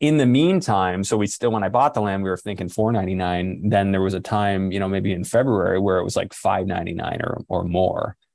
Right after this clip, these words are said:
Uh, and now that that's come back down to, like, a five sixty, five fifty expectation for list.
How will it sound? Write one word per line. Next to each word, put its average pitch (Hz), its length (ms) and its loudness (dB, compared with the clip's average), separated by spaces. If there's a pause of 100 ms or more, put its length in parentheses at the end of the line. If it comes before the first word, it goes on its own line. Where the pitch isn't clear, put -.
(120)
Uh, 92 360 2
and 104 120 2
now 98 340 2
that 92 300 4
that's 101 280 0
come 95 200 -2
back 90 280 -2
down 87 420 -2
to, 92 200 -2
like, 90 180 0
a 95 80 -2
five 50 480 -4 (160)
sixty, - 480 -6
five - 320 -2
fifty 117 320 0
expectation 127 800 -4 (300)
for 120 120 -2
list. 135 320 0